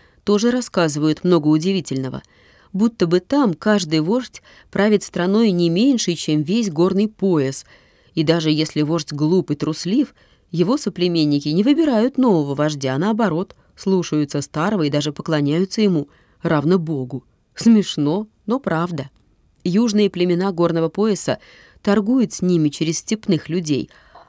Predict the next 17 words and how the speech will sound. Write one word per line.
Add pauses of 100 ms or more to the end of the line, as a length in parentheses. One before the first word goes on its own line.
(140)
а
от
степи
до
самого
студенного
океана (400)
ползут
удивительные
рассказы (340)
о
многолюдных
селениях
размером
с
целую
долину —